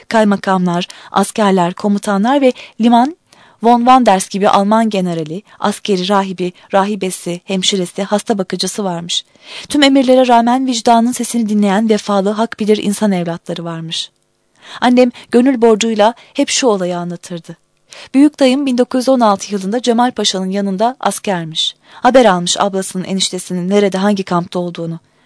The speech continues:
Komutanına yalvarmış, yakarmış. "Komutanım, şu yakınlardaki kampta ablamla eniştem kalıyorlarmış. Müsaade ederseniz onları bir göreyim. Müsaade buyurursanız onları İstanbul'a götüreyim." "Ablanı, çocuklarını götürebilirsin ama enişteni götüremezsin.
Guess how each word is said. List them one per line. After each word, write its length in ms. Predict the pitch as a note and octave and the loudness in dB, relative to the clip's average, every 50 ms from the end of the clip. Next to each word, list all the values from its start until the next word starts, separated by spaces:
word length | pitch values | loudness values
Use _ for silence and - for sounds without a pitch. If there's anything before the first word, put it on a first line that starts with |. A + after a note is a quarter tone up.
| _ - | _ 0
Komutanına 480 | - A#3 A3 G#3 - A3 G#3+ G#3 G3 | 2 2 2 2 2 2 2 4 4
yalvarmış, 600 | G3 A3+ B3 B3+ A3+ A3+ G3+ F#3+ F#3 F#3+ - - | 4 6 6 6 6 4 4 4 2 0 0 0
yakarmış. 560 | F#3+ F#3 - - F#3+ F3 E3 E3 E3+ - - _ _ _ _ _ _ _ - - - - | -2 -4 -4 -6 -8 -6 -6 -2 -2 -2 -2 _ _ _ _ _ _ _ -20 -20 -12 -2
"Komutanım, 480 | - B3 A#3 A3+ G#3+ - G#3 F#3+ F#3 F#3 - - - | 2 2 2 2 2 0 0 0 0 -2 -4 -12 -6
şu 160 | - - C#4+ | -2 2 4
yakınlardaki 720 | C#4+ C4 B3+ - C4+ B3+ B3+ A#3+ B3 A#3+ A3 A#3+ - - - | 4 4 4 2 0 2 4 4 4 4 0 -2 -4 -4 -8
kampta 380 | - A#3+ A3 G#3 - - F#3+ | -4 -2 -4 -4 -2 0 2
ablamla 380 | - A3 - B3+ B3 B3 A#3 A3+ | 2 2 2 2 2 2 2 0
eniştem 440 | G#3+ G#3 G#3 - - - G3+ G3 F#3+ | 0 0 -2 -2 -2 -2 -2 -2 -4
kalıyorlarmış. 840 | - G3 F#3 F3+ F3+ F3+ F3 F3 F3 F3 F3 E3+ E3+ E3 - - - _ - - - - - | -6 -8 -6 -4 -4 -2 -2 -2 -4 -4 -6 -6 -4 -6 -6 -6 -6 _ -20 -20 -14 -6 -6
Müsaade 380 | - - - C#4+ C#4 B3 B3+ | -4 2 4 4 4 4 2
ederseniz 500 | B3+ A3 B3 B3 B3+ - - G#3 F#3+ F#3+ | 4 4 4 4 4 2 0 -2 0 2
onları 360 | - B3+ B3 A#3 A3+ G#3+ G3 | 2 2 2 2 0 0 0
bir 140 | G3+ G3 F#3 | -2 -4 -4
göreyim. 340 | - F#3 F3+ E3+ E3 E3 E3+ _ _ _ _ _ _ - | -4 -6 -6 -4 -6 -10 -10 _ _ _ _ _ _ -12
Müsaade 400 | A#3+ - - C4 B3 A#3+ A3+ A3+ | -10 0 4 4 4 6 4 2
buyurursanız 680 | G#3+ G#3+ A3 A#3 B3+ A#3+ - - G3 F#3+ F#3 F3+ F3+ - - - | 2 0 0 0 0 -2 0 0 0 0 0 -2 -4 -8 -4 -2
onları 280 | A#3+ A#3+ A3 G#3 G3 | 0 0 2 0 0
İstanbul'a 520 | G3 G3+ - - G#3+ G3 F3+ F3 E3+ E3+ E3+ | -2 -4 -4 0 0 0 0 0 -2 -6 -6
götüreyim." 460 | E3+ F3 F3 - - - - F#3 F#3 _ _ _ _ _ _ _ _ - - - - - - - | -6 -6 -12 -10 -12 -12 -12 -14 -14 _ _ _ _ _ _ _ _ -20 -20 -20 -20 -16 -4 2
"Ablanı, 380 | - C#4 C4 C4 D4 C#4 C4+ | 4 4 6 6 6 4 4
çocuklarını 460 | C4 - C4 A#3+ B3+ - C4+ B3+ B3+ B3+ | 2 0 0 0 0 2 4 4 4 4
götürebilirsin 680 | A3+ A#3+ A#3 - - A#3+ G#3+ A#3 A#3+ A#3+ A3+ - G3+ | 2 -2 -4 0 -2 0 0 0 0 -2 -2 -2 -2
ama 160 | F#3+ G3 F3+ | 0 0 2
enişteni 400 | - A3 A3 - - - A3 G#3+ | 2 2 0 0 2 0 0 2
götüremezsin. 760 | G3 A3 G#3 - G3+ F#3+ F3+ E3+ E3 E3 - - - F3 E3+ | 2 0 -2 0 -2 -2 -2 -4 -6 -10 -12 -14 -14 -16 -16